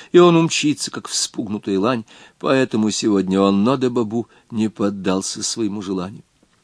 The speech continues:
Хемнолини не верила, что отец решил лечиться от бессонницы, отказываясь от чая.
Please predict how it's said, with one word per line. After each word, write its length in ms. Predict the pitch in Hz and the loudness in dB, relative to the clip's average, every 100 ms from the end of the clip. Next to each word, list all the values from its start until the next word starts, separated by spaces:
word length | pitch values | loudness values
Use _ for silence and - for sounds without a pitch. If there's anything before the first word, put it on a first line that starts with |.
| _ _ _ _ _ _ _ _ _ _ _ _ _ _ _ _ _ _ _ _ | _ _ _ _ _ _ _ _ _ _ _ _ _ _ _ _ _ _ _ _
Хемнолини 760 | - - 147 165 180 208 196 127 | -16 -2 0 4 4 4 6 6
не 180 | 117 113 | 6 8
верила, 500 | 110 107 107 107 - | 8 8 8 4 0
что 240 | - - 110 | -14 0 2
отец 340 | 98 139 - | 4 0 0
решил 280 | 104 - 107 | -4 -2 0
лечиться 540 | 95 95 131 117 110 | 0 -2 -4 -6 -4
от 60 | 92 | -4
бессонницы, 800 | 87 95 - 113 113 107 - 107 | -2 -2 -2 -2 -2 -2 -2 -4
отказываясь 640 | 90 107 95 98 98 - | -4 -2 -2 0 -2 -2
от 120 | 101 | -6
чая. 560 | - - 95 92 92 | -6 -8 -6 -4 -6